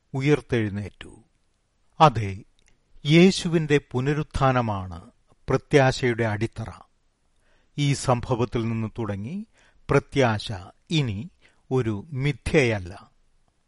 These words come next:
ഇല്ല, പ്രത്യാശ നിരാശപ്പെടുത്തില്ല.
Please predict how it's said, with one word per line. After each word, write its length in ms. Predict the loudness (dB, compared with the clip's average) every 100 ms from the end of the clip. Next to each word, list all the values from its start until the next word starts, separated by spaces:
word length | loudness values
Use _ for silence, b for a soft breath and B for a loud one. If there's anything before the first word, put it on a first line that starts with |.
| _ _
ഇല്ല, 420 | 0 0 -2 -8 _ _ _ _ -2
പ്രത്യാശ 540 | 0 2 4 4 4 0
നിരാശപ്പെടുത്തില്ല. 1200 | -2 2 2 2 -2 -4 -4 -6 -12 -12 -16